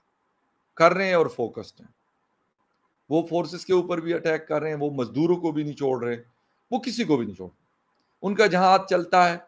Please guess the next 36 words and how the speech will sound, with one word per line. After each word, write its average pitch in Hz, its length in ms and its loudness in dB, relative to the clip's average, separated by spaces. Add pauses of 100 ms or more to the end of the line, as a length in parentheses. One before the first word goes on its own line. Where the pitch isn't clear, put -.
(120)
वो 113 60 -8
कर 101 160 -12
लेते 90 320 -16
हैं। 104 140 -20 (840)
ठीक 196 160 -4
है, - 260 -10
अभी 202 200 0
दस, 190 180 4
अ, - 460 -6
दो 160 240 6
दिन 185 120 0
पहले 147 320 2
जिस 147 300 -12
दस 160 360 0
फौजियों 123 340 -6
को 117 160 -6
मारा, 92 360 -12 (800)
या 151 100 8
फिर 175 160 0
बलूचिस्तान 156 600 0
के 160 100 -6
अंदर 131 160 -4
जो 117 160 -8
सिचुएशन 107 580 -8
है, 90 100 -14 (500)
ये 277 60 -4
सिर्फ 294 360 -6 (340)
कहानियां 175 560 4
सुनाने 151 460 0
से 180 140 -2
या 165 200 2
बयानात 127 500 4
देने 123 300 -2
से, 127 200 -4 (400)
अ, 110 60 2 (720)
बैठकर, 131 680 4